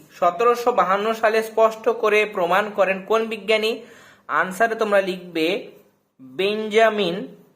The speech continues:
বেঞ্জামিন ফ্রাঙ্কলিন।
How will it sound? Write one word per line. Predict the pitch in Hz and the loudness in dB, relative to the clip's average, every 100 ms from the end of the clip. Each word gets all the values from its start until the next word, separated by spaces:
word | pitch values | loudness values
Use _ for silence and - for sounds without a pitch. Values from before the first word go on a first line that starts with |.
| _ _ _ _ 160 | _ _ _ _ _
বেঞ্জামিন | 123 127 180 190 190 185 190 185 175 185 160 180 254 - _ _ _ _ _ _ | -18 -6 -4 -4 -6 0 2 2 -2 -4 -6 -8 -14 -20 _ _ _ _ _ _
ফ্রাঙ্কলিন। | 226 233 233 233 165 131 87 - | 0 0 0 -6 -6 -6 -8 -16